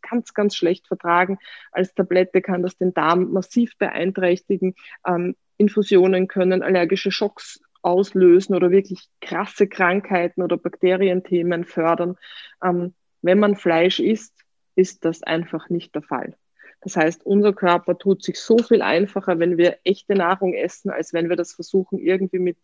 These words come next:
anderen Dingen zu faken. Ich verstehe die ethische Diskussion dahinter. Ich bin auch immer sehr dankbar, wenn ich ein Tier essen darf. Und vielleicht ist das jetzt, wenn wir zum Thema praktisches,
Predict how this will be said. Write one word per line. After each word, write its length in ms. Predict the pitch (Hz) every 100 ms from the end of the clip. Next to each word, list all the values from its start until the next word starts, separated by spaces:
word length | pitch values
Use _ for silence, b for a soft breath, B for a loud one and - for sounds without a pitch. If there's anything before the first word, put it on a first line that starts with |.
| _ _ -
anderen 320 | 180 190 185
Dingen 300 | 185 180 170
zu 100 | 170
faken. 580 | - 160 165 214 214 - _ _ _ _ _ _ B B B B
Ich 160 | - 196
verstehe 340 | 208 233 233
die 180 | - 196
ethische 320 | 202 262 254 240
Diskussion 640 | 247 - 240 240 226 254
dahinter. 640 | 262 262 277 277 285 -
Ich 220 | 190 - - -
bin 560 | 202 202 202 190 - _
auch 200 | 175 -
immer 260 | 202 202 196
sehr 200 | 190 170
dankbar, 440 | 160 202 - 190
wenn 160 | 175 180
ich 140 | -
ein 140 | 170 -
Tier 220 | 180 -
essen 320 | 190 - 170
darf. 420 | 143 156 226 254
Und 200 | 202 196 B B B -
vielleicht 280 | 175 196
ist 160 | 208 -
das 120 | 196
jetzt, 200 | 202 -
wenn 160 | 160 180
wir 220 | 185 - _
zum 160 | - 190
Thema 220 | 180 180
praktisches, 920 | 175 170 - 214 202 202 190 -